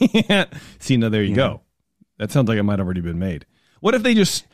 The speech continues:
Speaker 1: flip it on him and it's the seven dwarves and Snow White, and then they go out and see her in her, like, rundown hut?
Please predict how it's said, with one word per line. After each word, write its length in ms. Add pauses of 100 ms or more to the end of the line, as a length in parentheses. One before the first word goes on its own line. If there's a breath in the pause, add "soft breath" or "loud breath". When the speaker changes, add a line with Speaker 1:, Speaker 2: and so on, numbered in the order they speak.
(140)
Speaker 1:
flip 360
it 120
on 200
him 100
and 120
it's 160
the 100
seven 400
dwarves 320
and 140
Snow 240
White, 320
and 160
then 160
they 240
go 220
out 260
and 160
see 220
her 280
in 100
her, 160
like, 240
rundown 500
hut? 280